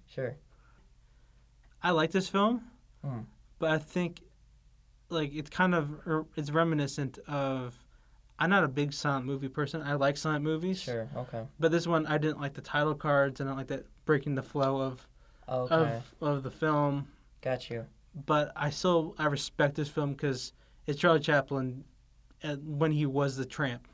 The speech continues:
Speaker 2: Like,
Speaker 1: Mm-hmm.
Speaker 2: people, him without his makeup, people didn't know who he was.
Speaker 1: Sure.
Speaker 2: So he was a tramp at this point.
Speaker 1: Yeah.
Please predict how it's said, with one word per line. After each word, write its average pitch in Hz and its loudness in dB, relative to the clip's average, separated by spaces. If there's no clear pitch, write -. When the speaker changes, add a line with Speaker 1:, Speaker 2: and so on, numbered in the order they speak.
Speaker 2:
Like, 143 0
Speaker 1:
Mm-hmm. 123 -6
Speaker 2:
people, 139 -4
him 170 0
without 156 4
his 139 -4
makeup, 143 0
people 147 -2
didn't 131 -2
know 123 -4
who 120 -4
he 120 -2
was. 113 -10
Speaker 1:
Sure. 117 -8
Speaker 2:
So 135 -4
he 147 -4
was 156 8
a 143 -8
tramp 135 -2
at - -16
this - -14
point. 143 -12
Speaker 1:
Yeah. 123 -4